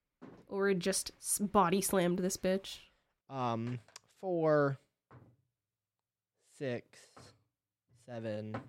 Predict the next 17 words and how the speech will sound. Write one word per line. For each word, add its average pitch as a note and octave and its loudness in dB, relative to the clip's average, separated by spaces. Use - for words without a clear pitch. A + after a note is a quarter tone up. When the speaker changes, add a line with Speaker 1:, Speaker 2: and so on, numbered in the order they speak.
Speaker 2:
uh, A2+ -12
thirteen. - -10
Speaker 1:
Okay, G#3 0
yeah, F#3 4
this A3 6
were G3+ 8
rat's G3+ 8
Speaker 2:
Sorry, F3+ 8
Speaker 1:
not F3 8
Speaker 2:
twelve. F#2+ -2
Speaker 1:
Twelve, F3+ -4
okay. E3+ -4
This A#3 -4
rat's A#3 6
not F3 6
looking F#3 2
great. F#3 4